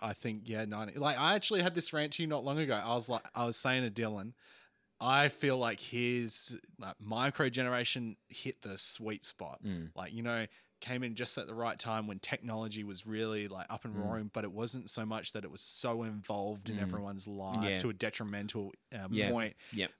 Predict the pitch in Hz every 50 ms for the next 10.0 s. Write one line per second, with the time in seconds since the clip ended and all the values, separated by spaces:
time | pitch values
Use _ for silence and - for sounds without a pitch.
0 | _ - 143 127 120 - - 143 135 135 - - - - 160 131 127 120 123 123
1 | 120 120 113 - - 117 - - 117 104 101 110 110 113 117 113 107 90 - 113
2 | 101 95 98 95 110 104 104 101 95 131 117 - 143 143 127 113 127 127 113 110
3 | 113 110 113 - 135 113 - - - 127 107 - - - - 107 95 95 104 101
4 | 101 120 123 113 104 95 95 98 101 101 101 101 101 107 110 104 98 95 104 113
5 | 107 95 92 90 85 87 - - - - - - _ _ _ - 147 135 113 -
6 | - - - 131 110 98 69 - _ - 160 147 - - 151 156 156 151 151 143
7 | - 160 151 139 139 139 139 139 135 131 135 135 127 135 131 123 - 131 120 120
8 | 120 - - 120 113 _ _ _ _ _ _ _ _ _ _ _ _ _ _ _
9 | - 139 143 147 147 - 139 147 143 123 127 120 104 135 143 131 - - - -
10 | -